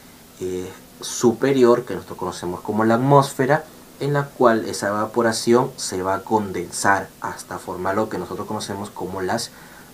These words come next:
nubes. Ahí se va a juntar, se va a condensar formando las nubes,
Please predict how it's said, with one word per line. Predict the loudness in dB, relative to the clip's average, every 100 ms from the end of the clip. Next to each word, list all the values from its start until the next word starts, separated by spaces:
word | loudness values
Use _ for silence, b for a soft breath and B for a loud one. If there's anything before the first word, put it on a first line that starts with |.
| -12
nubes. | -8 -4 -2 -2 -4 -12 -12 -10
Ahí | -8 -6
se | -4 -2
va | -2
a | -4
juntar, | -6 -10 -8 2 4 4
se | 2
va | -4
a | -4
condensar | -4 -4 -6
formando | -8 -6 -6 -4
las | -4 -2
nubes, | 2 2 2 -4